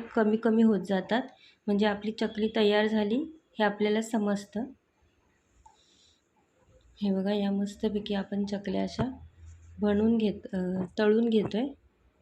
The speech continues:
अजिबात माझी ही चकली तेलात वितळली नाही की तुटली नाही, एकदम मस्त अशा गोल गरगरीत काटेरी चकल्या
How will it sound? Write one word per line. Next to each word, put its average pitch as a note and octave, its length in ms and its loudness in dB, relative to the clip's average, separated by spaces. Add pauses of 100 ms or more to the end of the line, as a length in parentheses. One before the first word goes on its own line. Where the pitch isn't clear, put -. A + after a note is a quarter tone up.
(4000)
अजिबात G#3+ 500 0
माझी A3 280 2
ही A3 60 2
चकली A3 380 -2
तेलात G#3 580 0 (320)
वितळली A3 500 4
नाही G#3+ 300 2
की G#3 240 -8
तुटली G#3 340 0
नाही, F#3+ 300 -2
एकदम G3 240 -2
मस्त G#3+ 380 -2
अशा A3+ 280 0
गोल G#3+ 420 4
गरगरीत G#3 420 0 (120)
काटेरी G#3 420 -2
चकल्या G#3 420 -6